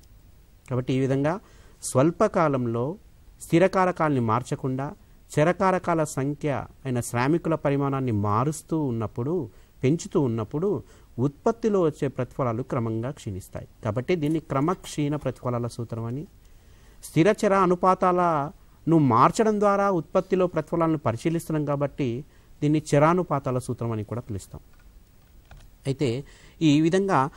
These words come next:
మొదటి దశలో స్థిరకారకాలు, చరకారకాలు మారుస్తూ ఉన్నప్పుడు మొత్తం ఉత్పత్తి తగ్గుతున్న రేట్లో పెరిగి అప్పుడు ఉపాంత మరియు సగటు ఉత్పత్తులు తగ్గడం అనేది మనం గమనించాం. ఈ సమయంలో మొత్తం ఉత్పత్తి, ఉపాంత ఉత్పత్తి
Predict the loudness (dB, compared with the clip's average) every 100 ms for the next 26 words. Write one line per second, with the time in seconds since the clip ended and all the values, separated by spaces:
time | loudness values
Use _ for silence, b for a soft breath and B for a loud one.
0 | B 0 4 6 4 4 2 0 -4 -6
1 | -20 -20 -20 -4 4 6 6 2 0 0
2 | 2 0 0 0 0 -4 -8 -20 -20 -20
3 | -20 2 2 4 0 0 0 -2 -2 -6
4 | -14 -18 0 4 4 2 0 0 0 -2
5 | -4 -4 -6 b b b b -2 -2 2
6 | 2 2 -2 0 0 0 0 0 2 2
7 | 0 0 0 0 -2 -2 -18 -20 -20 -20
8 | -20 -20 _ -20 -20 -20 -20 -20 -20 -6
9 | -4 2 2 4 2 2 2 0 -2 -8
10 | -18 -6 -2 -2 0 0 0 -2 -2 -2
11 | 0 0 2 2 0 -2 -2 -2 -2 -2
12 | -4 -6 -8 -10 -16 -20 -6 -2 0 2
13 | 2 2 0 0 -2 0 -2 -2 -6 -6
14 | -10 -4 -2 2 2 0 -2 -4 -4 -2
15 | -2 -4